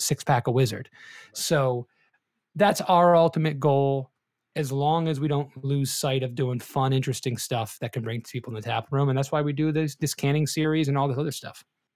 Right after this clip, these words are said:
Speaker 2: Right. That, that makes a lot of sense, actually. It's, uh, yeah, there's, there's certain types people can, you know, you got the hype way or you got the other way to, to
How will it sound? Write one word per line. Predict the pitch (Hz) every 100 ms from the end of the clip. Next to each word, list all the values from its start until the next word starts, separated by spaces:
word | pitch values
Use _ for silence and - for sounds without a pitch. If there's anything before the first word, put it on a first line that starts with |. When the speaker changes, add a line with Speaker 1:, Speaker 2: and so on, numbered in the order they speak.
| - -
Speaker 2:
Right. | 101 - - - _ _ 165
That, | 165
that | 165
makes | 160 -
a | 113
lot | 110
of | 98
sense, | 117 98
actually. | 90 87 - 82 _ _ _ _
It's, | - - 127
uh, | 107 101 98 98 95 - _ _ _ _ _ _ _ -
yeah, | 120 117 95
there's, | 117 113
there's | 117 117
certain | - 123 113
types | 120 107 - -
people | 127 113 110
can, | 113 107
you | 110
know, | 104 101
you | 110
got | 110
the | -
hype | 107 104 -
way | 101 95
or |
you | 92 95
got | 95 -
the | 95
other | 90 92
way | 92 90 -
to, | 92
to | 80 - 98